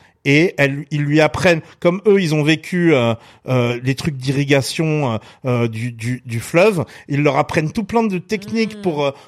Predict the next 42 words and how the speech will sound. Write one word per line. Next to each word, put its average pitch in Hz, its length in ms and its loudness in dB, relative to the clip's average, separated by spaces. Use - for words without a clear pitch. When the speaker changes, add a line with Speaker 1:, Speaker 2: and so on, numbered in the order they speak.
Speaker 1:
pour 160 140 -4
Speaker 2:
En 190 40 -6
Speaker 1:
transformer 202 640 2
Speaker 2:
mode, 202 40 0
euh, - 40 0
Speaker 1:
Royne 202 180 6
Speaker 2:
l'Égypte, 202 160 2
Speaker 1:
en 175 80 2
Speaker 2:
quoi. 170 80 0
Speaker 1:
mode, 180 280 2
euh, 147 260 2
pour 147 120 -12
transformer 180 440 -2
Royne 190 320 2
en 160 120 0
petit - 240 -10
paradis, 175 520 2
tu - 160 -14
vois. 139 220 -6
En 135 80 -6
gros, 143 160 -4
c'est - 100 -8
pour 143 100 -12
ça 185 120 -2
que 151 100 -4
Royne, 156 480 2
Speaker 2:
Et 143 60 -2
ça - 80 -4
devient 196 300 -6
Speaker 1:
c'est, 214 80 0
Speaker 2:
Dorne. 220 140 4
Speaker 1:
euh, 180 40 4
pour 175 200 0
transformer 202 440 2
Dorne 185 380 2
en, 139 420 0
en, 147 140 0
en 151 260 -2
mode 156 140 0
Speaker 2:
Ok. 247 80 -8
Speaker 1:
petit 160 200 -4
par-, 147 240 -2